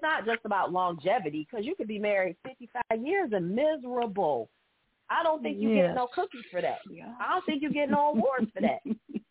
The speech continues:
Speaker 1: But how
Speaker 3: So
Speaker 1: can we
Speaker 3: sure
Speaker 1: start
Speaker 3: don't.
Speaker 1: being in long-term relationships and marriages that are lasting, long-lasting,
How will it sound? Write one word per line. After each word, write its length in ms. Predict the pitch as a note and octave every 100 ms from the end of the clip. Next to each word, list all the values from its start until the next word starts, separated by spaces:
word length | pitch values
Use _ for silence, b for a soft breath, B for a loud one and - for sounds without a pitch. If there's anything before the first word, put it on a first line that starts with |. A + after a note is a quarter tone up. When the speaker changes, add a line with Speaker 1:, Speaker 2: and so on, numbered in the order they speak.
| _ _ _ _
Speaker 1:
But 160 | C4 C#4
how 140 | D#4
Speaker 3:
So 120 | -
Speaker 1:
can 140 | D#4 C#4
we 100 | C#4+
Speaker 3:
sure 60 |
Speaker 1:
start 300 | - B3 A#3+
Speaker 3:
don't. 80 | F#3+
Speaker 1:
being 220 | A#3 A#3 G3
in 180 | F3+
long-term 1080 | F3+ G#3+ A3+ A3+ A3 - A3+ G#3+ G#3+ G3+ G3+ - _ _ _ G3
relationships 960 | G3+ F3+ A3 - A#3 G#3 G#3 G3 - _ -
and 240 | F3+ E3+
marriages 580 | G3 A#3+ B3 G#3 F#3 F3+ F#3
that 160 | E3 -
are 160 | F3 D#3+
lasting, 880 | D#3+ F#3+ A#3 A#3+ _ F#3 F3 E3
long-lasting, 1080 | F3 G#3+ B3+ D4 A#3+ G3 F3+ - D#3 D3+